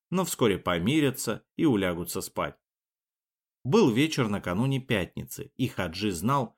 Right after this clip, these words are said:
что жена приготовит плов с пряностями. Примечание. Пятница. У мусульман день молитвы,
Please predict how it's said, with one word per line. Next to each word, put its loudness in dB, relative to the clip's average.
что 0
жена -2
приготовит -2
плов -2
с -10
пряностями. -4
Примечание. 0
Пятница. 0
У 2
мусульман 2
день 0
молитвы, -4